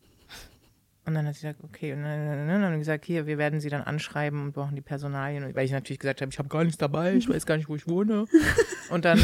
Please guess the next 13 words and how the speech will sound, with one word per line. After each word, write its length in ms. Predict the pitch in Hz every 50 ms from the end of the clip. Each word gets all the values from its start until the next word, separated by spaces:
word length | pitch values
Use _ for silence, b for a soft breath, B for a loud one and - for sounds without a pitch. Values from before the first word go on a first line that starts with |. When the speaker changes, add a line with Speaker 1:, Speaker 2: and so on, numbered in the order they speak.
| -
Speaker 1:
äh, 320 | - 240 240 226 - 233 196
<laughs> 920 | - 185 180 202 185 185 175 151 - - - - - - - - - - -
und 140 | - 180 156
dann, 280 | 165 160 156 156 151 - - -
äh, 120 | - 147 135
ja. 140 | 127 123 - - - - - -
Und 120 | 151 -
dann 140 | 156 147 147
haben, 120 | 151 151 143
hat 140 | 151 156 143
sie 100 | - 160
mich, 160 | 156 151 -
die, 320 | - 151 151 151 147 160